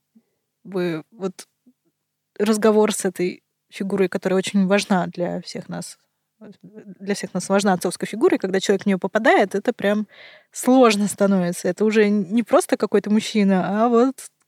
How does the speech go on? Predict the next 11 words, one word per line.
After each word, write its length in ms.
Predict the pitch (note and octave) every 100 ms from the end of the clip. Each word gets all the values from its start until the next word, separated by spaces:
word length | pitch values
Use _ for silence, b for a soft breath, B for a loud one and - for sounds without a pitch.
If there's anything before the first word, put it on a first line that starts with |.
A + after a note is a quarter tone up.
| _ G#3+ _
утяжеленный 800 | G3+ A3 - A#3 A#3+ A#3+ C4 B3+ A3+
этими, 400 | - A3+ A3 G#3 B B B B B _
не 260 | F#3+ D#3+ G#3+
знаю, 200 | G#3+ F#3+
чем 200 | - G3+
мы 60 | F#3
там 180 | F#3+ F#3+
психически 460 | - G#3 - -
обвешиваем 680 | F3+ F3+ F#3+ - F#3 F#3 F#3 _ b b b b b
эти 160 | F#3+ -
фигуры. 480 | - G3 F#3+ D#3+